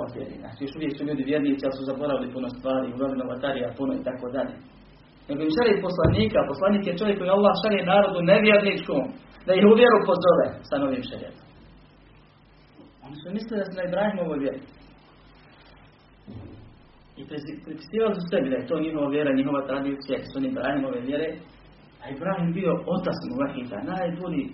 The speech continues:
ili jedan od najboljih muvahida koji su hodali zemljom. Potpuno ste Allah ispod ajala u tevhid. Allah ga tako opisuje u Kur'anu. Poslanik sallallahu alejhi ve sellem naređuje da se za njim u tevhidu povodi i tako dalje. A oni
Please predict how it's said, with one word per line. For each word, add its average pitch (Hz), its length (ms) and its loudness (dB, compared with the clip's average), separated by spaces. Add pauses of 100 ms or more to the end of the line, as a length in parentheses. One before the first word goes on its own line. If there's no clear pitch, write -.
(280)
ili 143 140 -4
jedan 160 180 0
od 139 160 -4
najboljih 160 420 -2
muvahida 135 420 -4
koji 127 140 -10
su 135 120 -14
hodali 123 340 -6
zemljom. 131 280 -2 (320)
Potpuno 175 360 -2
ste - 160 -8
Allah 143 280 2
ispod 131 240 -8
ajala 131 340 -2
u - 100 -12
tevhid. 139 320 -8 (1600)
Allah 185 240 -4
ga 160 120 -4
tako - 240 -4
opisuje 139 300 -8
u 135 80 -12
Kur'anu. 139 360 -4 (100)
Poslanik 190 240 -6
sallallahu 175 140 -10
alejhi - 0 -
ve 170 60 -6
sellem 170 160 -2
naređuje 175 260 0
da 147 80 -4
se 139 140 -4
za 196 140 4
njim 170 160 0
u 147 120 -6
tevhidu 151 400 -4
povodi 139 300 -2
i 127 120 -6
tako 156 180 -6 (100)
dalje. 185 180 -2 (1600)
A - 20 -14 (200)
oni 175 160 -2